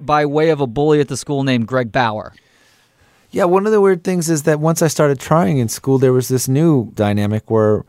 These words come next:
Speaker 2: instead of it being, like, this mark of, like, it was a cool thing to brag to your friends when you're just, like, a little shithead. Like, "My dad was in prison.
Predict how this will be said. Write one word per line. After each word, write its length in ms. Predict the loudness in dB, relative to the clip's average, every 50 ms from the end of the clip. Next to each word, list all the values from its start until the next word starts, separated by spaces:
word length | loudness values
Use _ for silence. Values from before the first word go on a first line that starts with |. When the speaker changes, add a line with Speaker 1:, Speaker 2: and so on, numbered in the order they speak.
| _ _ -20 -20 _ -10
Speaker 2:
instead 300 | -8 -6 0 2 2 2
of 80 | 2 0
it 100 | -2 -2
being, 240 | 0 0 0 0
like, 200 | -2 -2 -4 -4 -6
this 240 | -4 -4 -4 -4 -4
mark 460 | -4 -2 0 0 0 0 -2 -2 -6
of, 120 | -6 -6
like, 300 | -6 -8 -6 -8 -8 -8
it 60 | -6
was 120 | -6 -6 -6
a 60 | -8
cool 240 | -4 -2 0 0 0
thing 220 | 0 0 -2 0
to 80 | -2 -4
brag 320 | -2 -2 -2 -2 -2 -2
to 60 | -2
your 100 | -2 -4
friends 400 | -4 -4 -4 -2 0 0 0 -2
when 120 | -2 -2 -4
you're 120 | -4 -4
just, 180 | -6 -6 -6 -6
like, 140 | -8 -6 -6
a 60 | -4
little 200 | -4 -4 -4 -6
shithead. 400 | -6 -4 -4 -2 -2 -2 -4 -4
Like, 140 | -6 -8 -8
"My 160 | -8 -8 -4
dad 160 | -2 -2 -2
was 200 | 0 -2 -4 -6
in 140 | -6 -8 -8
prison. 440 | -6 -4 -4 -4 -4 -8 -14 -16